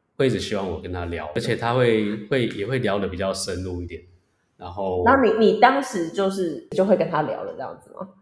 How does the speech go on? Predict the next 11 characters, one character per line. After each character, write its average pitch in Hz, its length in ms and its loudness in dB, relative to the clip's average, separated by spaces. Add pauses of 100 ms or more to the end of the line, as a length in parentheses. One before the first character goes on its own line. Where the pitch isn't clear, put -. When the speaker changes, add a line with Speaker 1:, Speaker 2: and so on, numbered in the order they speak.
(260)
Speaker 1:
会 196 140 4
聊， 90 300 -2
但 131 160 0
是 131 160 2
我， 95 300 -2
我 98 60 -6
始 98 240 -6
终 131 240 -2
都 123 140 0
会， 98 600 0 (920)
会， 107 480 -2